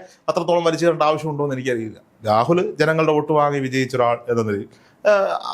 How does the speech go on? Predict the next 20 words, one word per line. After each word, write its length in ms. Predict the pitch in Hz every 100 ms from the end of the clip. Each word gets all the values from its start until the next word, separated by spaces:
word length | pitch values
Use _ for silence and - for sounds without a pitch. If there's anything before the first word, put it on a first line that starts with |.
| -
അയാൾ 180 | 196 196
അക്കൗണ്ടബിൾ 460 | 185 208 196 170
ആണ്, 120 | 131 104
അതിന് 200 | 123 131
മറുപടി 220 | 143 151
പറയാൻ 200 | 151 156
അയാൾ 120 | 151
അക്കൗണ്ടബിൾ 400 | 139 120 101 -
ആണ്. 80 | - _
അപ്പോൾ 120 | -
സ്വാഭാവികമായും, 640 | 147 185 185 208 208 170 160 - _ _ _ _ _ _ _ - - -
പക്ഷേ 300 | - - 214 214 - _ _ _
ഇവർ 200 | 147 202
തമ്മിലുണ്ടായിരിക്കുന്ന, 920 | 233 214 208 185 180 170 170 175 185 - -
ഇപ്പൊ 220 | 131 151
രാഹുലിനെതിരെ 640 | 120 117 156 165 165 190 190 - _ _ -
ഉള്ള 80 | 185
പരാതിക്കാർ 460 | 190 190 208 220 214
പോലും 220 | 202 165
ഇല്ല. 140 | 120